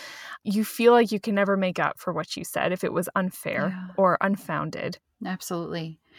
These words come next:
Speaker 2: You know what? We were given three goods, it, it's called theologically. We were given our soul, our body, and then our external goods. And the greatest of our external goods is our good name. It's, it's the greatest wi-, rich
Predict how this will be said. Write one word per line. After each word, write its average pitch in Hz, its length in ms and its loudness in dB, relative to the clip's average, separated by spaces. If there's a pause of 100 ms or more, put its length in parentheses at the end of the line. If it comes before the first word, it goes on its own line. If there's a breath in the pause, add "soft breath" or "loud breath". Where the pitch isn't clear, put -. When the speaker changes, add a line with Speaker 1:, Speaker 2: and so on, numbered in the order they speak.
(240 loud breath)
Speaker 2:
You 196 80 2
know 208 80 6
what? 190 140 4
We 220 100 2
were 214 80 4
given 277 480 4 (200)
three 202 600 0
goods, 135 480 -2
it, - 240 -8
it's - 180 -6
called 143 320 -4
theologically. 143 680 -6
We 147 160 -6
were 156 120 -4
given 156 280 -4
our 139 140 -4
soul, 156 440 -4 (380)
our 156 140 -2
body, 143 480 -2 (420 loud breath)
and 180 140 2
then 175 160 0 (500)
our 175 220 4
external 170 680 -2
goods. 139 380 -4
And 180 140 0
the 180 60 0
greatest 214 680 -2
of 170 160 -4
our 147 120 2
external 202 720 0
goods 135 360 -2 (220)
is 170 120 -6
our 175 140 0
good 165 280 -4
name. 127 360 -2
It's, - 220 -12
it's - 160 -8
the 170 80 -8
greatest 180 420 -2
wi-, 170 180 -6
rich 156 320 -4